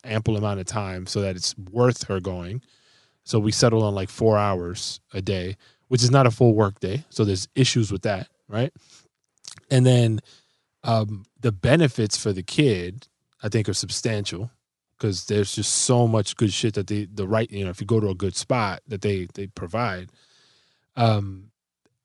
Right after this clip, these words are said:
I, I love that this is happening, you know, will, will happen if, if he's elected,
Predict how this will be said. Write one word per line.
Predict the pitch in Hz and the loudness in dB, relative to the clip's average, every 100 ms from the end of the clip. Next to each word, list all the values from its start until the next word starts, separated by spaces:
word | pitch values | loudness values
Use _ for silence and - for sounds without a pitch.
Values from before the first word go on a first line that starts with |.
| _ _ _ _ - | _ _ _ _ 0
I, | 120 151 _ _ - | 2 2 _ _ 0
I | 123 | 4
love | 123 135 151 156 127 | 8 12 12 12 8
that | 120 110 | 2 4
this | 131 120 123 | 4 4 2
is | 107 - - - | 0 0 -2 -4
happening, | - 170 135 95 85 92 | -2 0 0 -4 -8 -18
you | 151 107 | -10 -6
know, | 101 | -4
will, | 104 107 110 | -4 -2 0
will | 107 117 | 2 4
happen | 107 147 139 101 98 | 4 4 2 0 -4
if, | 92 | -6
if | 107 92 | -8 -4
he's | 101 95 | -4 -2
elected, | 98 151 - 80 | 2 2 0 -12